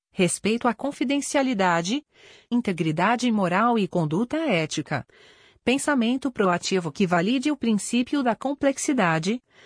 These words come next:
da incerteza, da diversidade e respeito ao outro, que possibilitará construir um novo contexto para o diálogo visando atender às necessidades de um determinado casal ou família,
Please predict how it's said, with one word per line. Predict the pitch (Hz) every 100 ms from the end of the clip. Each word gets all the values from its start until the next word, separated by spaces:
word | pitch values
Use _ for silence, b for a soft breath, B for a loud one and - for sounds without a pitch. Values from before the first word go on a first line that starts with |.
| B B -
da | 185 180
incerteza, | 170 190 - 170 160 233 277 _ -
da | 165
diversidade | 160 147 147 143 139 143 196 220
e | 190
respeito | 185 - 220 247 240
ao | 185 165
outro, | 214 285 247 277 b b b b b b b b -
que | 311
possibilitará | 339 - 294 285 247 269 196 208 240
construir | 294 269 240 233 285
um | 269
novo | 185 226 254 277
contexto | 214 185 196 240 - 233
para | 240 240
o |
diálogo | 180 208 240 302 285
visando | 233 220 175 233 214
atender | 160 151 156 240
às | 208 -
necessidades | 202 233 226 147 160 214 202 214
de | 165
um | 240
determinado | 220 214 214 208 180 190 247 262
casal | - 254 - 240 247
ou | 151
família, | - 208 180 143 160 254